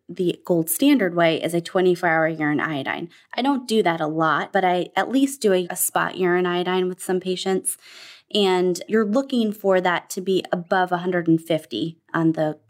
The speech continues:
lab. But even just getting a history, if you don't eat a lot of salt, if you don't have a lot of egg yolk, if you don't eat a lot of seafood that comes from the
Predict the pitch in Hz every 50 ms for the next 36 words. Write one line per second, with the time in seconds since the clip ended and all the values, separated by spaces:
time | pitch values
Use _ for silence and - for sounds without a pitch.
0 | _ - 175 170 147 151 147 - - - _ _ - - - - - - _ _
1 | _ _ - - 226 220 - 269 311 311 285 233 - 214 214 - - 208 208 190
2 | 185 170 170 165 185 180 - - - 131 104 90 - - - 190 185 185 - -
3 | - - 185 185 190 202 208 208 202 190 196 180 170 170 156 - 196 202 214 208
4 | 220 226 226 247 240 - - 311 - - - - - - - 175 180 190 185 175
5 | 185 180 185 - 185 190 196 190 190 185 190 185 190 202 196 185 180 - _ _
6 | - 190 190 190 190 175 180 185 208 233 160 135 - - - - - 175 170 -
7 | 180 185 170 185 180 185 185 - - 180 202 233 233 208 190 180 175 175 170 170
8 | - - - 208 196 185 - - 196 180 170 185 170 - - - 185 170 170 170
9 | - - 175 175 170 165 -